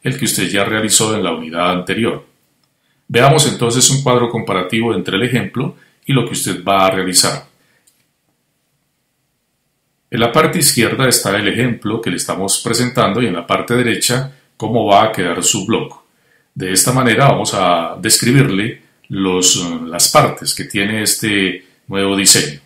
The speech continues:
En la parte superior encuentra algo que se llama menú prioritario o menú primario. Luego encontramos la cabecera, también vamos a entregarle la imagen para que usted la suba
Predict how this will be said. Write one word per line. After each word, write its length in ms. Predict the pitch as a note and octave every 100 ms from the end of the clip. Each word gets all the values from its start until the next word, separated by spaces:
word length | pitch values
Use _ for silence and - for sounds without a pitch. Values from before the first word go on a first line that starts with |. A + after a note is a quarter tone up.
| _ _ _ _
En 100 | -
la 100 | A2
parte 280 | - C3+ D3+
superior 420 | D3+ C#3 G2+ B2+ C3+
encuentra 520 | G2 A2 G2+ A#2+ A#2
algo 180 | A#2 A#2
que 120 | A#2+
se 120 | A#2+
llama 500 | A#2+ A2 G#2+ B2+ - _ _ _ _ -
menú 640 | F2 F2 F2+ A2+ C#3 - _ -
prioritario 720 | A2+ A2 G2+ - A#2 A2+ B2+
o 320 | C#3+ F#2+ F2+
menú 400 | E2+ E2+ G#2 G#2+ -
primario. 560 | A2 A2+ A#2 F2 D2+ - _ _ - _ _ -
Luego 420 | G#2 A2+ A2+ C3
encontramos 500 | C3+ G#2 F2+ F2+ G2
la 100 | A2
cabecera, 680 | A2 A2+ A#2+ C#3+ A2 G#2+ C#3+ - _ _ -
también 380 | E2 D#2+ F#2
vamos 280 | G2 G2+ E2+
a 120 | G2
entregarle 500 | E2 E2+ F2 A2+ A2+
la 80 | G#2
imagen 400 | F2 F#2 A#2+ F#2
para 180 | - -
que 100 | E2
usted 200 | - E2+
la 140 | G2+
suba 440 | - C3 G2+ C#3+